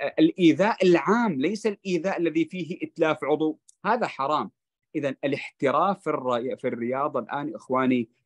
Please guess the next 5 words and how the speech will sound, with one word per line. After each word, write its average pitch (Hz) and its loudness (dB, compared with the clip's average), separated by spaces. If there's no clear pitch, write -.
يجلب 170 0
قوة 185 2
مادية 147 0
كبيرة 220 0
جدًا، 135 -4